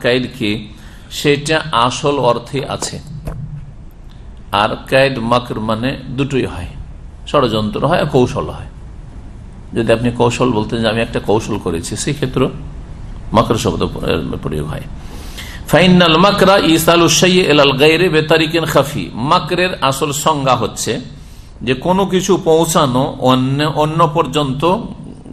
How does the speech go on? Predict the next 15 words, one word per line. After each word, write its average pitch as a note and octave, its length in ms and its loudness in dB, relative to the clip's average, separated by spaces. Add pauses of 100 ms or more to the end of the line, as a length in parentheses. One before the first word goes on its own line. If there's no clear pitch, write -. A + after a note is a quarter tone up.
গোপনীয়ভাবে, C3+ 1000 0 (1120)
হ্যাঁ, A2 320 0 (640)
গোপনীয়ভাবে, A2 1080 -2 (840)
গোপনে D3 800 4
কোনো B2+ 240 2
কিছু C3 380 2 (260)
পৌঁছানো, - 460 -6 (460)
কোনো C3 180 -4
কিছু C3 260 -2
মানে, C3+ 220 2 (880)
হ্যাঁ, G2+ 280 2 (1080)
এমন A#2+ 260 4
কিছু A#2 300 -2
যা G#2+ 160 4
দিয়ে G#2+ 300 2